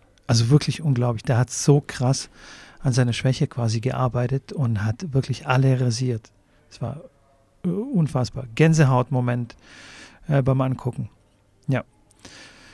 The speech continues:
Genau, Schrambini. Und jetzt bin ich mit meinem Zettel durch. Ich hab keine Fragen mehr. Ich hab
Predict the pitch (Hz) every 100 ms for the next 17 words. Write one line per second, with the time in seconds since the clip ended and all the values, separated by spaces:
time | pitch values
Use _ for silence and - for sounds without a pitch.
0 | - _ - 190 220 175 131 120 147 143
1 | 185 - 196 202 - 185 170 156 135 -
2 | 143 127 127 165 - - 156 - 139 113
3 | 127 131 151 160 165 156 147